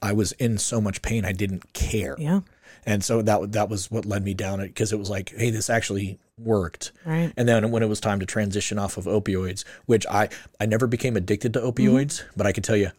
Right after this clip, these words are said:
Speaker 1: I almost did.
Speaker 2: Sure. Well, I, <laughs> not being in pain is the goal.
Speaker 1: No.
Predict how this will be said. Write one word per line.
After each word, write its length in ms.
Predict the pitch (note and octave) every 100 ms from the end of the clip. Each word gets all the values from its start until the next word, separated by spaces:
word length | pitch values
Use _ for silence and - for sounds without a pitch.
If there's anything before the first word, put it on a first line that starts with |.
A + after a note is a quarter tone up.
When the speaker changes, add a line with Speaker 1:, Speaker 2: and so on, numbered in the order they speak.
| -
Speaker 1:
I 120 | E2
almost 400 | D#2+ A2 - -
did. 240 | - -
Speaker 2:
Sure. 480 | - G3 A#3+ A3 F#3 -
Well, 340 | G3+ A3 G#3 -
I, 160 | - - - - - - - - _ -
<laughs> 160 | - - - -
not 260 | A#3 C#4+ C#4+
being 260 | C#4 C#4+
in 120 | A#3 F3+
pain 380 | G#3 G#3+ C4+
is 160 | C4 F3+
the 80 | -
goal. 440 | - F#3 E3+ -
Speaker 1:
No. 260 | - F#2 -